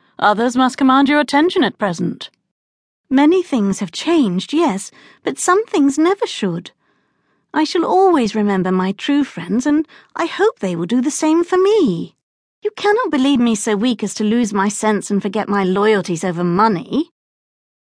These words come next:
"It's not just the money, though, is it? The attention and the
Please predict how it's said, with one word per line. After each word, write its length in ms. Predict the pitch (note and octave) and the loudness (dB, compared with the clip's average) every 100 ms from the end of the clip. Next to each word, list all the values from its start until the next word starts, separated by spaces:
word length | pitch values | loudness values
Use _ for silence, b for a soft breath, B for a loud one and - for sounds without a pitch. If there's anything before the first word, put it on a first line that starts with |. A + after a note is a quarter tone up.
| _ _ _ _ _ | _ _ _ _ _
"It's 220 | - C4 | -8 0
not 300 | D4+ F4 E4+ | 4 4 4
just 240 | - E4 - | 0 -4 0
the 140 | D#4+ E4 | 2 4
money, 180 | B3+ | 4
though, 220 | F3+ F#3 B3+ | 0 0 0
is 160 | D#4 | 0
it? 340 | G3+ - - - _ - | -2 -6 -14 -18 _ -6
The 120 | B3+ | -4
attention 580 | A#3+ C4+ D4 C#4 A3 F#3+ | -2 2 4 4 2 0
and 180 | G3 A3 | 0 0
the 220 | A3 A3 | 0 -2